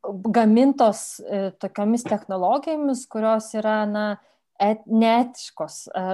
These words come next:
arba kelia tokių etinių klausimų. Tai pavyzdžiui, kai kurioms jų naudojamos, e, na, naudojamos abortuotų vaikų ląstelių linijos. Čia toksai bendras gal klausimas, kad peršokti jau į tą, į tą mūsų, mūsų tokį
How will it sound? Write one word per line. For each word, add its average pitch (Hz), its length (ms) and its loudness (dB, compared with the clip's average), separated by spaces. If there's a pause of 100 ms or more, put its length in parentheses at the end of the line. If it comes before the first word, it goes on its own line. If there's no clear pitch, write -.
(160)
arba 196 320 -6
kelia 233 400 4
tokių 208 300 -4
etinių 196 260 -6
klausimų. 165 640 -10
Tai 185 100 -12
pavyzdžiui, 185 600 -6 (300)
kai 214 160 -4
kurioms 226 580 0
jų 196 80 -6
naudojamos, 185 760 -2 (140)
e, 180 680 -8
na, 190 260 -6 (140)
naudojamos 196 800 2
abortuotų 190 500 -6
vaikų 185 300 -8
ląstelių 185 500 -6 (420)
linijos. 185 540 -4 (500)
Čia - 140 -2
toksai 277 320 0
bendras 233 560 2
gal 196 180 2
klausimas, 277 580 0
kad - 180 -10 (180)
peršokti 214 640 0
jau 196 160 -4
į 190 80 -6
tą, 196 200 -4
į 190 180 -8
tą 190 200 -6
mūsų, 190 520 -6
mūsų 190 420 -8
tokį 180 380 -10